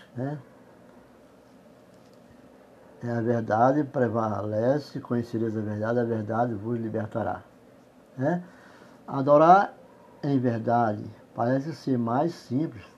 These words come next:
de entender. Todos entendemos que a palavra de Deus é verdade.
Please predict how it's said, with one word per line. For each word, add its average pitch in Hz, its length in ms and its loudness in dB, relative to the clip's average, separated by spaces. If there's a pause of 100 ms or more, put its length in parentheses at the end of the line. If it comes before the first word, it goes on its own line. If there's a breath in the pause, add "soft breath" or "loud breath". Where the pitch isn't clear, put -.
(560)
de 123 140 -4
entender. 131 520 -2 (2000)
Todos 185 760 2 (320)
entendemos 135 760 0 (500)
que 123 120 -4
a 113 100 -4
palavra 143 640 0
de 160 140 -2
Deus 123 480 -4 (180)
é 139 200 -2
verdade. 131 800 -4